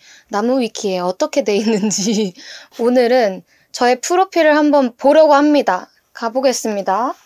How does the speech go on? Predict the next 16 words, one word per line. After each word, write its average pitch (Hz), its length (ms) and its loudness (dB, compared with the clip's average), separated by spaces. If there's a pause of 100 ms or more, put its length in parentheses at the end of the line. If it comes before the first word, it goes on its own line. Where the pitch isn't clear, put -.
(420)
목차, 220 680 -4
활동 302 260 0
이천십칠, 277 580 -4
십팔, 302 320 -4
십구, 302 300 -6
이십, 220 300 -6
이십일, 214 260 -8
이십이. 196 300 -10
그래도 240 580 2
<laughs> - 0 -
빼곡히 262 440 0
하-, 233 120 0 (140)
했다. 190 540 -6
쉬지 277 340 -4
않고 254 280 -4
했군. 175 360 -12